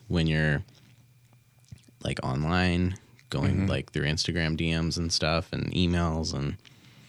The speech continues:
Speaker 1: I think that's kinda still what I'm trying to, to get a hold on, you know?
Speaker 2: Right.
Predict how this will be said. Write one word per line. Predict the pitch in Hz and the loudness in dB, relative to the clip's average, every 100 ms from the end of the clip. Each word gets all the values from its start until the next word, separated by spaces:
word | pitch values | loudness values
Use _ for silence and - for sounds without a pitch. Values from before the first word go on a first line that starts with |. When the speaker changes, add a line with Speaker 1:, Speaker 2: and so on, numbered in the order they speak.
| - - - - - - | -20 -20 -20 -20 -14 -8
Speaker 1:
I | |
think | 104 98 | -2 0
that's | 92 92 - | 0 -2 -2
kinda | 95 87 | -2 -2
still | - 82 | 0 0
what | 80 | 0
I'm | 73 | -2
trying | 69 - 80 76 | -2 -2 0 -2
to, | - - 92 - - - - - - | -4 -4 -8 -12 -20 -20 -20 -16 -4
to | 85 | -2
get | 82 76 | 0 -2
a | - | -2
hold | - 90 82 - - - | 0 0 0 -6 -8 -6
on, | 57 62 | -4 -2
you | - | -2
know? | - 80 92 | -2 -2 2
Speaker 2:
Right. | 113 107 104 101 | 4 4 2 0